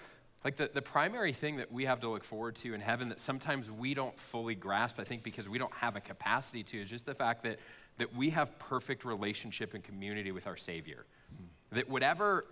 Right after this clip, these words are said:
Speaker 1: purpose and satisfaction and joy we find in following Jesus here pales in comparison to the,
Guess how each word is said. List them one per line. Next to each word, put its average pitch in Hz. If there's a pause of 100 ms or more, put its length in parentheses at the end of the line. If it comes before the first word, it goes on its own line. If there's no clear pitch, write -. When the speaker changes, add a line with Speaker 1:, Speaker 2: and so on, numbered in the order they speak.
(640)
Speaker 1:
purpose 165
and 113
satisfaction 135
and 107
joy 117
we 113
find 117 (120)
in 107
following 113
Jesus 101
here 110 (500)
pales 139
in 131
comparison 113
to 113 (300)
the, 110